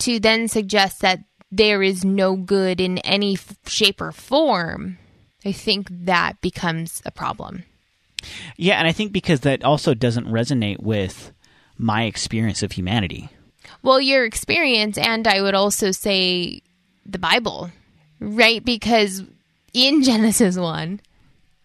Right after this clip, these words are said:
Speaker 1: God created humanity
Speaker 2: But
Speaker 1: and
Speaker 2: that
Speaker 1: it was
Speaker 2: was
Speaker 1: very
Speaker 2: before.
Speaker 1: good.
Speaker 2: That was before. Like, we're not that anymore,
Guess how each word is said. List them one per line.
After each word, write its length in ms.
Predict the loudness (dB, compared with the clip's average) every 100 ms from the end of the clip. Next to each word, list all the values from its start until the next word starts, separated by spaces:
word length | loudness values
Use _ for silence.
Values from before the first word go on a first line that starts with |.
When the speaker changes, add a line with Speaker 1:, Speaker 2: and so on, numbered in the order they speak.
| 2
Speaker 1:
God 260 | 4 4
created 380 | 4 6 6 4
humanity 500 | 2 4 4 2 4
Speaker 2:
But 40 | 4
Speaker 1:
and 60 |
Speaker 2:
that 60 | 6
Speaker 1:
it 80 | 4
was 80 | 4
Speaker 2:
was 80 |
Speaker 1:
very 180 | 4 2
Speaker 2:
before. 160 | 4 4
Speaker 1:
good. 500 | 6 4 2 -4 -2
Speaker 2:
That 140 | 2 2
was 120 | -2
before. 580 | -6 -8 0 2 4 2
Like, 160 | 0
we're 100 | 0
not 320 | 0 0 0
that 160 | -2 -4
anymore, 420 | -4 -8 -12 -16